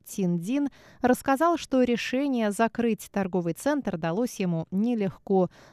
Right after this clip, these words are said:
но оно, к сожалению, было неизбежно, ведь в прошлом году убытки от торгового центра составили восемнадцать миллиардов новых тайваньских долларов, то есть пятьсот восемьдесят один миллион долларов С Ш А.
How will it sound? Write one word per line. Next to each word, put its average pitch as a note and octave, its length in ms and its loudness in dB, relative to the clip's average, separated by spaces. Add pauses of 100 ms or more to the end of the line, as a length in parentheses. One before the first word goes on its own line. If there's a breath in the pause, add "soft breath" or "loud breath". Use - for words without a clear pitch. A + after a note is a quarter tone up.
(100)
но F#3 120 4
оно, G3 220 0
к - 40 -18
сожалению, G#3+ 640 2
было G3 460 0
неизбежно, F#3+ 920 0 (260 soft breath)
ведь F#3 300 0
в - 100 -18
прошлом A3 380 0
году G3+ 460 0 (180 soft breath)
убытки B3 540 2
от F3 160 0
торгового F#3 480 0
центра C4 400 -2
составили A3+ 760 -2
восемнадцать A3 800 0
миллиардов F#3 680 0
новых A3 280 -2
тайваньских G3 600 -2
долларов, G3+ 600 -2 (320 loud breath)
то G3+ 140 4
есть - 300 0 (200 soft breath)
пятьсот A#3 400 2
восемьдесят G#3 580 0
один F#3+ 380 2 (100)
миллион F#3+ 720 2 (240 soft breath)
долларов F#3 640 2
С - 180 -4
Ш - 220 -4
А. F3 260 0